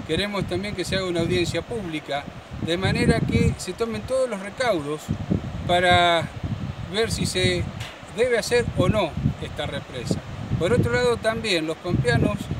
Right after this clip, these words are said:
y ahora se suman Neuquén y Río Negro también al pedido, queremos que sea administrada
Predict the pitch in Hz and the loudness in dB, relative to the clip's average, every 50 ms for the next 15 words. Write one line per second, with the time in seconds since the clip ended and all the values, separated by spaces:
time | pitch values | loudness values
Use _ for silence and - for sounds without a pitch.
0 | - - - - 147 151 175 185 185 175 - 170 151 - - 190 190 190 185 180 | -4 -6 -6 -4 0 0 2 2 2 0 0 -2 -4 -4 -4 -4 -2 0 2 2
1 | 170 165 160 151 143 127 - - - - - - 139 151 165 170 170 165 156 - | 2 2 2 0 -4 -2 0 0 0 -2 -6 -6 -2 0 2 2 2 0 0 -2
2 | 214 214 208 196 185 175 185 185 180 - 202 202 185 180 175 165 - - 156 165 | -2 0 2 2 2 2 4 4 4 4 4 2 2 0 0 -2 -2 -2 -2 0
3 | 170 185 180 180 180 175 - - 214 202 175 156 147 147 - - - - - - | 2 2 4 4 4 4 4 2 0 0 0 2 4 6 6 6 4 4 -2 -6
4 | - - - - - - 214 233 240 247 247 240 220 - - 202 208 214 220 220 | -8 -10 -10 -10 -2 2 4 4 4 4 2 0 -2 -2 -4 -2 -2 0 0 0
5 | 220 - - - - - - - - - - - - - - 180 185 196 202 208 | 0 -2 -2 -4 -4 -6 -8 -6 -2 -2 -2 -2 -2 -2 0 0 0 2 4 4
6 | 208 202 196 190 185 185 185 185 180 185 185 175 - - - 269 233 180 135 131 | 4 4 4 4 2 2 2 0 0 0 0 -2 -4 -2 0 2 2 2 2 0
7 | 131 | -2